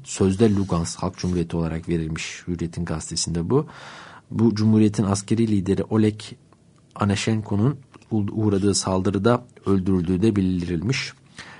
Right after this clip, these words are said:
Yirmi sekiz Ocak gecesi başlayan çatışmaların kimi taraflı, kim tarafından tetiklendiği belli değil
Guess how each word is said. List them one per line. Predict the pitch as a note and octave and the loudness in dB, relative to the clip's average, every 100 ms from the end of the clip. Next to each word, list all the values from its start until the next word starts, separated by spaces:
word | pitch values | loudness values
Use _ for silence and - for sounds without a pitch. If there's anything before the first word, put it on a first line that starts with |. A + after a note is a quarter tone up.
| - | -6
Yirmi | G2+ G#2 G2+ | 0 2 2
sekiz | A2 - A#2+ - | -2 0 0 0
Ocak | - G2+ G2+ - | 0 0 0 0
gecesi | F#2 F#2+ F#2 | -2 0 0
başlayan | F#2 F#2 F2+ F2+ | 0 0 0 -2
çatışmaların | - - - F#2+ F2+ A2+ B2+ - _ _ _ _ | -2 -6 -4 -2 -2 0 -2 -8 _ _ _ _
kimi | - A#2+ A2+ | -2 0 0
taraflı, | G#2 G2 F#2+ - - - | 0 -2 -2 -6 -10 -2
kim | C#3 C3 - | 0 0 -2
tarafından | A2 G2 F#2+ F2+ F2+ | 0 0 0 -2 0
tetiklendiği | F#2+ G#2 - G2 F#2+ A2+ A2 | 0 -2 -2 -2 0 0 2
belli | G2+ G2+ F#2+ | 2 2 0
değil | G2 E2+ | 0 -2